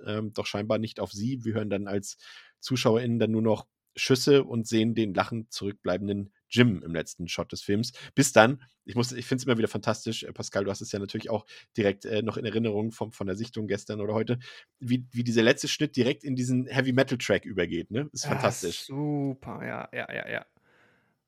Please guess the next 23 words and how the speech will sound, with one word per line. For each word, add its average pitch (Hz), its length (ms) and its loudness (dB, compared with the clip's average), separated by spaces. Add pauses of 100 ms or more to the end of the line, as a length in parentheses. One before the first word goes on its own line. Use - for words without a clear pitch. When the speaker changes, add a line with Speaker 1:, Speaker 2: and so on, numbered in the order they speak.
Speaker 1:
Großartig. 85 480 -10
Speaker 2:
Hat 170 160 -2
au-, 165 140 2
hat 156 200 0
auch 165 140 0
im 147 100 -2
Festival 143 520 -2
halt, 123 200 -2
äh, 123 560 -4 (280)
klasse 139 260 -12
funktioniert, 131 580 -10
weil 131 120 -8
du 131 60 -10
dann 127 160 -6
direkt, 131 360 -2
also 139 160 -6
du 143 160 -4
wirst 156 220 0
direkt 151 420 -2 (320)
aus 151 240 -4
der 151 120 2
Anspannung, 147 760 0
ähm, 139 540 -4